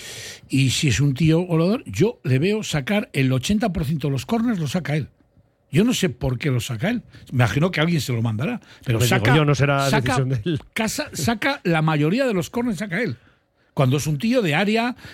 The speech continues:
Speaker 1: que igual al primer no tiene gran altura, pero igual a veces igual no puede contactar, pero es un tío que es listo a las caídas, a los rechaces. Y yo le veo sacar muchísimos córners, no, no ahora, estos últimos partidos,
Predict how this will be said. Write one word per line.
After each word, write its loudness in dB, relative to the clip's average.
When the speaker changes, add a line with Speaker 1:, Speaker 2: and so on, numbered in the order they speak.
Speaker 1:
que 0
igual 2
al 0
primer -2
no -2
tiene 0
gran 0
altura, 0
pero -6
igual -2
a 0
veces -2
igual 0
no -2
puede -2
contactar, 0
pero 0
es -4
un 2
tío 2
que -2
es -2
listo -2
a -4
las -6
caídas, 0
a -2
los -2
rechaces. -4
Y 2
yo 4
le 2
veo 2
sacar 0
muchísimos 2
córners, 0
no, 0
no 0
ahora, 2
estos -6
últimos -2
partidos, -2